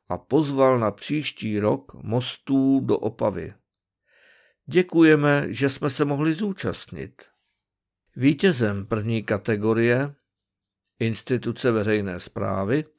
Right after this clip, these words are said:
se stal Státní fond dopravní infrastruktury za dlouhodobé financování staveb,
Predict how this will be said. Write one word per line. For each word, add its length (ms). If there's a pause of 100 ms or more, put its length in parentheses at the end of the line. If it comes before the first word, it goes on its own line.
(400)
se 280
stal 520
Státní 720
fond 520 (120)
dopravní 640
infrastruktury 1300 (320)
za 240
dlouhodobé 680
financování 920
staveb, 580